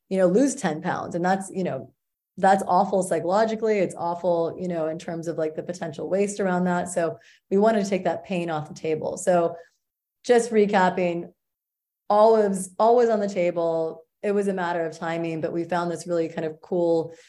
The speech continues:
intermediate step where we could add a lot of value through size exchange. And then ultimately we did launch authenticated resale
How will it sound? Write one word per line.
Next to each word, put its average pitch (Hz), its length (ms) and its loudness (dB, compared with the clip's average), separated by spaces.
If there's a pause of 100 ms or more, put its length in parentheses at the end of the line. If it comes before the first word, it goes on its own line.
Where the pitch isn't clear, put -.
(220)
intermediate 185 640 0
step 165 260 -2
where 165 80 -6
we 165 80 -4
could 170 140 -6
add 160 160 -2
a - 20 0
lot 165 160 2
of 151 80 -2
value 165 320 0
through 160 160 -10
size 165 320 -2
exchange. 160 460 -6
And 165 100 -8
then 156 140 -6
ultimately 160 460 -4
we 160 100 -4
did 160 180 -4
launch 156 340 -4
authenticated 160 640 -8
resale 160 640 -2